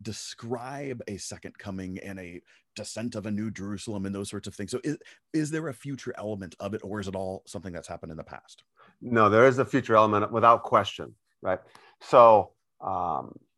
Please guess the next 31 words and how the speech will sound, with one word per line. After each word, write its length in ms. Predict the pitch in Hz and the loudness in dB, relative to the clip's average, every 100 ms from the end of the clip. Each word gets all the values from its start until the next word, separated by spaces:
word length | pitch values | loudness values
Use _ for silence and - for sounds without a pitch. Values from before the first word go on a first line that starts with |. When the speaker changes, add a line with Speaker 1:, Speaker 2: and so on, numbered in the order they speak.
| _ - - - | _ -20 -10 -2
Speaker 2:
and 140 | 123 | 2
I 40 | 123 | 4
usually 280 | 131 139 | 2 2
don't 160 | 120 113 | 2 2
get 80 | 120 | 2
into 160 | 113 | 0
the 100 | 107 | 0
different 320 | 101 110 110 98 | 0 -2 -4 -10
schools 420 | - 127 117 107 | -4 2 2 2
of 60 | |
interpretation, 680 | 107 101 110 98 120 113 104 | 0 0 -2 0 0 0 -2
but 160 | 95 - | -4 4
there 180 | 117 131 | 6 6
is 80 | |
a 80 | 113 | 2
school 340 | 98 - 131 127 | -4 -2 2 4
of 80 | |
interpretation, 840 | 110 101 113 107 107 95 - 113 110 | 4 2 0 0 -2 -2 -2 -4 0
obviously, 440 | 98 95 - 101 - _ - | 0 0 0 -2 -2 _ 0
that 160 | 107 - | 0 4
says 180 | 113 | 4
it's 140 | 110 - | 4 2
only 280 | 120 120 120 | 2 4 2
future. 520 | - 117 - 95 117 | 2 2 2 0 0
That's 180 | 98 - | -4 -2
kind 140 | 98 | 0
of 20 | |
what 140 | 95 90 | 0 0
we 100 | 95 | 2
talked 260 | 101 90 | 2 2
about. 280 | 87 90 | 4 4